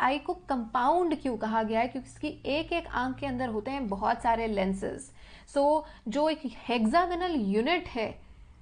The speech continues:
ठीक है, जो हेक्सागोनल यूनिट है कंपाउंड आई का, that is known as ommatidium। Very important question। So, around two thousand hexagonal such units are present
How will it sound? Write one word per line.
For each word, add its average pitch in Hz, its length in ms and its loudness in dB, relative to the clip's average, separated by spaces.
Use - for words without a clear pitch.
ठीक 262 160 -4
है, 302 80 2
जो 285 180 -2
हेक्सागोनल 339 680 2
यूनिट 285 340 0
है 285 120 -2
कंपाउंड 247 500 -2
आई 233 180 2
का, 226 300 0
that 233 200 4
is 277 100 0
known 247 140 -2
as 254 280 0
ommatidium। 226 760 -2
Very 269 440 0
important 247 440 -2
question। 233 360 -2
So, 269 160 4
around 269 440 2
two 370 180 4
thousand 330 640 4
hexagonal 269 640 0
such 254 260 0
units 262 220 -4
are 233 220 0
present 240 420 0